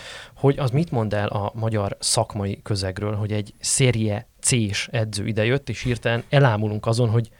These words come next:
jé, micsoda profi edző, aki ki tudja hozni a keret, és a kerethez igazítja a taktikát, és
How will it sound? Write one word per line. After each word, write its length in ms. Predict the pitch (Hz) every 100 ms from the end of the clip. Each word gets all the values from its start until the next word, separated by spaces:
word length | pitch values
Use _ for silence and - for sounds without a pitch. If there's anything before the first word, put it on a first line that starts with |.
| - - -
jé, 260 | 127 196
micsoda 340 | 123 120 120 104
profi 360 | - 131 -
edző, 260 | 101 95 101
aki 180 | 98 110
ki 140 | -
tudja 280 | 180 98 98
hozni 220 | 107 104
a 60 | 101
keret, 300 | - 107 101
és 100 | 95
a 40 |
kerethez 420 | 113 175 120 110
igazítja 440 | 107 110 101 92 113
a 20 |
taktikát, 580 | - 156 113 101 101 -
és 160 | 104